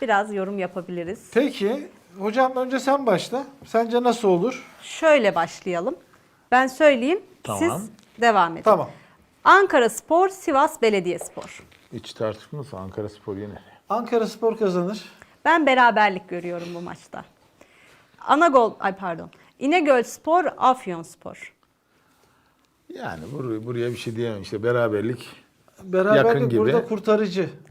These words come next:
Speaker 2: İnegöl,
Speaker 3: Evet.
Speaker 2: Afyon berabere biter.
Speaker 1: Ben Afyon Spor'un böyle bir kazanabileceğini düşünüyorum. Erzincan Spor, Bursa Spor.
Speaker 3: Ben de burada Bursa Spor'un kazanacağını inanıyorum.
Speaker 2: Evet, Bursa Spor'u ben de burada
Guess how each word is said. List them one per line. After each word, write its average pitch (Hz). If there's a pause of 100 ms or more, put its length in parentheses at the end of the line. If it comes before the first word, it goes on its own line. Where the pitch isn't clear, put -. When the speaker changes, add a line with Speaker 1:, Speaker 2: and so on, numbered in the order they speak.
(140)
Speaker 2:
İnegöl, 208
Speaker 3:
Evet. 185
Speaker 2:
Afyon 202
berabere 190
biter. 151 (680)
Speaker 1:
Ben 247
Afyon 262
Spor'un 254
böyle 240
bir 247
kazanabileceğini 208
düşünüyorum. 170 (720)
Erzincan 269
Spor, 294
Bursa -
Spor. - (960)
Speaker 3:
Ben 120
de 135
burada 127
Bursa 120
Spor'un 117
kazanacağını 82
inanıyorum. 71
Speaker 2:
Evet, 170
Bursa 170
Spor'u 170
ben 170
de 143
burada 135